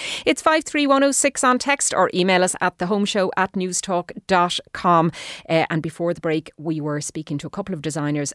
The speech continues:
who are taking part in the Gifted Contemporary Craft and Design Fair, which is on the R D S. So do listen back to that. There's loads and loads of stalls and, uh, creative people at that. Uh, we just had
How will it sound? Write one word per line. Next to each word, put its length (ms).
who 120
are 100
taking 320
part 240
in 80
the 80
Gifted 580
Contemporary 680
Craft 340
and 100
Design 300
Fair, 220
which 180
is 60
on 160
the 100
R 100
D 140
S. 120
So 100
do 180
listen 260
back 180
to 100
that. 160
There's 180
loads 600
and 260
loads 680
of 80
stalls 640
and, 500
uh, 160
creative 340
people 280
at 160
that. 240
Uh, 120
we 160
just 300
had 200